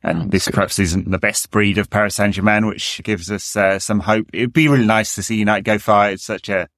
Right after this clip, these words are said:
Speaker 1: like, to go out in the first round.
Speaker 2: Yeah,
Speaker 1: You
Speaker 2: and
Speaker 1: know.
Speaker 2: the first time we're in the, in the competition.
Speaker 1: Don't be Arsenal, girls. Don't be Arsenal. Anyway, looking, looking forward to that at the weekend as well. And,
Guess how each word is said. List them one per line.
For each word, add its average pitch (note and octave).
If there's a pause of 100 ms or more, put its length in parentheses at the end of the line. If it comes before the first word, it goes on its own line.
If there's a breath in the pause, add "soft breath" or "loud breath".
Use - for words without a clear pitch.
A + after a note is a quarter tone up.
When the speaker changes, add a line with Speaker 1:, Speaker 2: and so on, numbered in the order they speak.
(640)
Speaker 1:
like, F2+ (580)
to A#2
go A2+
out G2
in G#2+
the G#2+
first G2+
round. F#2+ (420)
Speaker 2:
Yeah, F#2
Speaker 1:
You D#2
Speaker 2:
and E2+
Speaker 1:
know. E2
Speaker 2:
the E2
first E2
time C#3
we're E2
in E2
the, E2
in F2+
the E2
competition. F2+ (840)
Speaker 1:
Don't B2+
be A#2
Arsenal, F#2 (220)
girls. - (340)
Don't F2+
be E2+
Arsenal. - (1300)
Anyway, G2
looking, C#3+
looking F3
forward C#3
to A#2
that G2+ (960)
at G#2+
the G#2+
weekend G2
as G2
well. F#2+
And, F#2